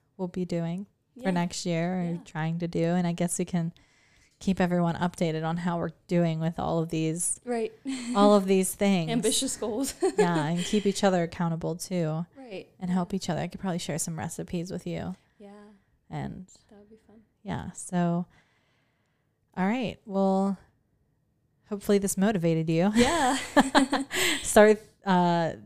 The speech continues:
Speaker 1: if you haven't thought of your, your goals yet,
Speaker 2: Yeah.
Speaker 1: uh, we'll, we'll probably launch this, like,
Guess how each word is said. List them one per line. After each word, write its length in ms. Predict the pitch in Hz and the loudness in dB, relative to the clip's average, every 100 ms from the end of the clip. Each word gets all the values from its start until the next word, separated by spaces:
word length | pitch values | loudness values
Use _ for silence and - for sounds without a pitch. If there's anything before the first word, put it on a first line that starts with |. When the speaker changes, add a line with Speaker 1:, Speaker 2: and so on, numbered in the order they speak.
| - | -8
Speaker 1:
if 120 | 185 | 2
you 80 | 196 | 4
haven't 360 | 202 214 214 196 | 6 4 2 2
thought 220 | 175 208 | 2 2
of 140 | 196 | 2
your, 480 | 180 175 170 165 - | 0 0 0 -2 -6
your 160 | - 175 | -4 -4
goals 400 | 170 175 202 190 | 0 0 0 0
yet, 400 | 160 156 160 - _ | -2 -2 -4 -6 _
Speaker 2:
Yeah. 200 | 233 202 202 _ _ - | -14 -14 -14 _ _ -4
Speaker 1:
uh, 380 | 160 156 92 - | -4 -2 -6 -4
we'll, 180 | 190 185 180 180 | -2 -2 -4 -4
we'll 160 | 185 180 | -4 -2
probably 260 | 190 170 | -2 -2
launch 320 | 160 151 165 | -2 -4 -6
this, 280 | - 165 - | -6 -6 -6
like, 320 | 170 - - | -8 -10 -14